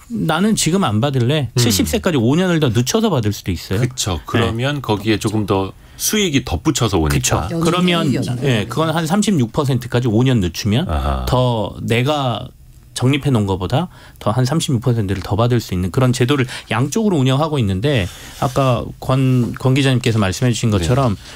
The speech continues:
Speaker 1: 요즘 워낙 고갈 이슈, 그다음 아까 제도적인 약간의 허점 이런 것들 때문에 사람들이 그냥 "나는 빨리 받는 게 좋겠어"라고 선택하는 사람들이 늘고 있고 올해는 아까 여러 가지 때문에 조금 더 느는 것처럼 더 보이는 효과가 나타나고 있다 이거죠.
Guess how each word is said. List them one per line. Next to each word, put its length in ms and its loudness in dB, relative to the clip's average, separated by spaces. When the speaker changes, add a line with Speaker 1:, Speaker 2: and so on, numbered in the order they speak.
Speaker 1:
요즘 300 2
워낙 280 2
고갈 300 0
이슈, 380 -2
그다음 280 2
아까 140 0
제도적인 640 2
약간의 460 0
허점 420 0
이런 200 2
것들 220 0
때문에 340 2
사람들이 600 2
그냥 200 2
"나는 300 2
빨리 220 0
받는 240 2
게 80 2
좋겠어"라고 640 0
선택하는 500 0
사람들이 380 2
늘고 340 4
있고 460 0
올해는 320 2
아까 400 0
여러 140 4
가지 260 0
때문에 300 0
조금 200 2
더 120 2
느는 260 2
것처럼 420 0
더 120 0
보이는 560 2
효과가 280 0
나타나고 460 -2
있다 220 -8
이거죠. 340 -4